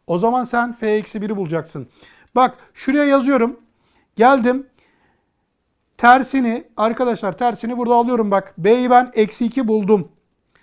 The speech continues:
Eksi iki ile A'nın yerini değiştiriyorum. İki x artı iki bölü artı A'yı aşağı indirdim. Eksi A diye geçti. Şimdi bak, fonksiyonun tersinde sen x'e üç yazamazsın.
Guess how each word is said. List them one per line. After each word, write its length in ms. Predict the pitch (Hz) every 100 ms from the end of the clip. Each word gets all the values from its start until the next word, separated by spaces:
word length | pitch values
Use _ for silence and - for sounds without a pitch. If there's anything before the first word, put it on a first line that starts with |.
| _ _ 220
Eksi 320 | 233 - 254
iki 200 | 233 269
ile 120 | 233
A'nın 480 | - 220 233 254 233
yerini 360 | 214 208 240
değiştiriyorum. 760 | 185 196 180 - 208 220 180 147 -
İki 300 | 202 - 247
x 200 | 220 - -
artı 320 | 202 196 240
iki 400 | 208 - 165 - _ _ _ 156
bölü 460 | 165 240 240 170 - _ _ _ _ _ _ _ -
artı 340 | 208 220 233
A'yı 260 | 226 240 247
aşağı 420 | 202 - 226 233
indirdim. 480 | 214 208 202 240 233
Eksi 280 | 190 185 202
A 260 | 208 226 190
diye 120 | 226
geçti. 600 | 185 190 - 226 180 _ _ _ _ _ _
Şimdi 280 | - 220 214
bak, 300 | 240 233 - _ _
fonksiyonun 540 | 214 220 - 240 247
tersinde 480 | 233 220 226 220 208
sen 340 | 196 233 240 233
x'e 300 | 202 - 247
üç 340 | 254 247 -
yazamazsın. 720 | 175 185 226 226 170 - 139